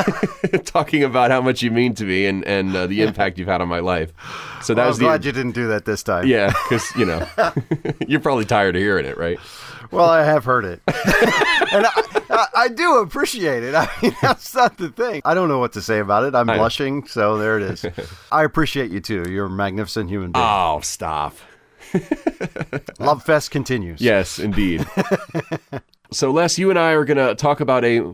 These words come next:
Speaker 1: sort of more recent movie, although it's almost ten years old, which is amazing to me.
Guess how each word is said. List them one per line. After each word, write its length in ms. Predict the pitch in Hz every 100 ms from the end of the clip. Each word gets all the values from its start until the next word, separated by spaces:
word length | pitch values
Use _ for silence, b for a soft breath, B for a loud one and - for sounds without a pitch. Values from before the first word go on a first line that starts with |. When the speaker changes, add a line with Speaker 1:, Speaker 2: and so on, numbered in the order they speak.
| 127 -
Speaker 1:
sort 260 | - 302
of 80 | 220
more 240 | 139 120 117
recent 340 | 156 - 90
movie, 320 | 90 80 87
although 520 | 92 120 135 123 117 - _ _ -
it's 180 | -
almost 460 | - 196 180 - -
ten 200 | 160 147
years 220 | 131 117
old, 360 | 139 123 87 76
which 180 | 90 107
is 100 | 104
amazing 440 | 104 123 110 78
to 100 | 92
me. 260 | 73 69